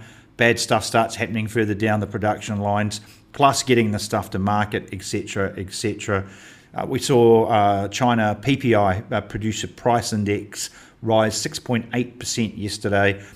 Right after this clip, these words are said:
and the factory gate expectations were also much higher. Uh, it'll be very interesting to see whether Chinese manufacturers can absorb,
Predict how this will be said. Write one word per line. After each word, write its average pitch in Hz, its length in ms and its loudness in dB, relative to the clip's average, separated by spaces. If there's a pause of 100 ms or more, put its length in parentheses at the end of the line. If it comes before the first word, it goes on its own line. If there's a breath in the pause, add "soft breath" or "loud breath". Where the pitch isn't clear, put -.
(100)
and 104 160 -2
the 107 40 -4
factory 123 420 2
gate 117 300 0
expectations 104 1040 -4 (220 loud breath)
were - 80 -4
also 113 380 -2
much 107 280 -2
higher. 104 520 2 (380 loud breath)
Uh, 104 140 -4
it'll 117 140 -2
be 120 80 2
very 113 280 4
interesting 107 360 -2
to 95 80 -6
see 113 120 -2
whether 104 180 0
Chinese 107 520 0
manufacturers 104 640 -2
can 110 160 -4
absorb, 104 580 0